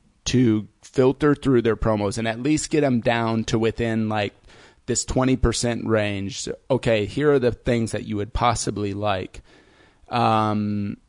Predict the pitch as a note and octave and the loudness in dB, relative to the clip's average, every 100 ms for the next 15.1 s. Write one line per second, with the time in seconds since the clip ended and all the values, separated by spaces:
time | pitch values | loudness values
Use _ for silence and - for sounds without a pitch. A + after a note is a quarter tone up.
0 | _ _ _ _ _ A#2 G#2 D3 E3 - | _ _ _ _ _ -8 8 8 8 4
1 | C#3+ G#2 B2+ C3+ C3 B2 A#2 A2+ A2 _ | 2 4 2 2 0 0 0 -4 -6 _
2 | _ _ _ _ _ _ _ _ _ - | _ _ _ _ _ _ _ _ _ 4
3 | C3 B2 A2+ - B2 B2 A#2 G#2+ _ A#2+ | 8 8 6 2 6 6 6 2 _ 2
4 | A2+ G#2+ A#2+ A2 - A#2 A2 A#2+ B2 A2+ | 2 4 2 0 -2 0 0 2 4 2
5 | G2+ G#2 G#2 A2 A2 G#2 G2+ G2+ G2 G2 | 2 0 2 2 0 -2 -4 -4 -4 -4
6 | G#2+ G2 G2 - - - - _ A2+ A2 | -4 -2 -4 -6 -8 -10 -14 _ -2 0
7 | A2 A2 G#2+ G#2+ - A#2+ A2+ A2+ A2 A2 | 2 2 2 -2 -4 -2 0 0 0 0
8 | G#2+ - - - - - - _ - - | -2 -6 -16 -20 -20 -20 -20 _ -8 8
9 | D#3 D3 B2+ C#3+ C3+ - D#3+ D#3 D3 C#3+ | 10 10 8 6 8 8 8 8 6 4
10 | C3 B2 C3 C3 C3+ B2+ A#2 G#2+ - B2+ | 2 4 4 4 2 2 0 -2 -2 0
11 | B2+ B2 B2 C3 D3 F#3+ F3+ C3+ B2+ A2 | 0 0 -4 0 2 4 2 -2 -4 -2
12 | C3+ C3+ B2+ B2 A#2 A2+ A2+ - - A#2+ | 2 2 2 0 -2 -4 -4 -6 0 0
13 | A2+ B2 A#2+ B2 A2+ G2+ G#2+ G#2+ A2 A#2+ | 2 2 2 2 -2 -2 -2 -2 -4 -4
14 | B2 - A2 - - A2+ A2+ C3+ - - | -6 -6 -8 -6 -6 -2 0 -2 -6 -14